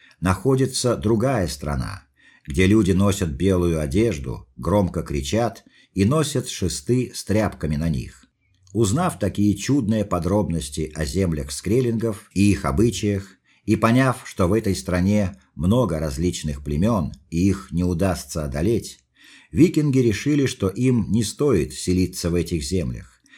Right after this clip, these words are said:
поскольку их слишком мало, и у них нет никакой подмоги от своих.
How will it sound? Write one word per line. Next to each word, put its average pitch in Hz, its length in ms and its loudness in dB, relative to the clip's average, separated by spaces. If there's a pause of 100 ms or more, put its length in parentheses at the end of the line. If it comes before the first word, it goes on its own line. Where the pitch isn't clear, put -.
(140)
поскольку 131 500 0
их 117 380 -2
слишком 113 500 -2
мало, 110 460 -2 (500)
и 117 140 2
у 127 80 4
них 143 280 0
нет 127 360 -2
никакой 107 480 -2
подмоги 107 500 0
от 101 160 0
своих. 82 580 -6